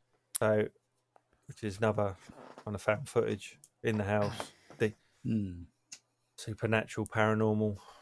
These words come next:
Speaker 2: I've, I
Speaker 1: stuff
Speaker 2: have
Speaker 1: going
Speaker 2: actually
Speaker 1: on.
Speaker 2: got that one.
Speaker 1: Yeah. So I've got the first three I own, and I've been gradually buying them up. So I'm gonna do number three next week. And
Speaker 2: I
Speaker 1: my,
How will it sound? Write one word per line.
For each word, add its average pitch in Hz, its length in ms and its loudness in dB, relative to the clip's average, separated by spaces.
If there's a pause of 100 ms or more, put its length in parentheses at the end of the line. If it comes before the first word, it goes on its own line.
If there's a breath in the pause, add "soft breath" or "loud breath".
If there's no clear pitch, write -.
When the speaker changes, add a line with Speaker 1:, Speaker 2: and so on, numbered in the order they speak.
(160 soft breath)
Speaker 2:
I've, 139 140 4
I 160 40 2
Speaker 1:
stuff 127 260 4
Speaker 2:
have 127 120 4
Speaker 1:
going 104 120 6
Speaker 2:
actually 107 200 4
Speaker 1:
on. 107 80 2
Speaker 2:
got 107 200 0
that 92 220 -2
one. 90 160 -6 (520)
Speaker 1:
Yeah. 107 340 2 (320)
So 110 320 4
I've 117 280 6
got 220 200 6
the 165 60 8
first 160 400 4
three 160 240 6
I 104 300 6
own, 107 80 0
and 113 100 0
I've 117 80 2
been 117 220 -10
gradually 131 380 -2
buying 117 220 6
them 113 100 0
up. 104 140 0
So 117 140 4
I'm 120 80 2
gonna 127 120 0
do 143 260 0 (300)
number 113 160 -2
three 113 280 0
next - 300 -4
week. 113 300 -2 (160)
And 107 80 -4
Speaker 2:
I 101 40 -4
Speaker 1:
my, 110 340 2